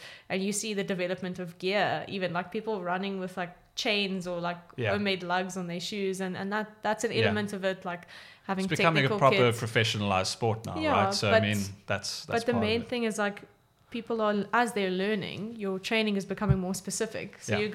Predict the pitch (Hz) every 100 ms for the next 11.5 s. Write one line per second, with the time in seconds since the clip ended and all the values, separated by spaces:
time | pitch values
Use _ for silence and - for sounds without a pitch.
0 | 208 226 - 220 208 202 202 196 - _
1 | _ - - 220 208 196 196 254 254 196
2 | 190 196 190 190 185 185 185 - 196 190
3 | 175 190 190 208 196 185 180 180 175 202
4 | 190 185 190 190 185 - 180 180 - -
5 | - - 190 - 202 202 208 190 180 175
6 | 202 190 190 190 175 - 180 - 180 180
7 | 175 175 175 175 170 175 180 180 180 180
8 | 180 185 - 220 185 190 185 226 208 190
9 | 180 170 220 254 190 185 196 196 214 214
10 | 196 202 202 196 202 214 208 202 190 190
11 | 180 175 175 175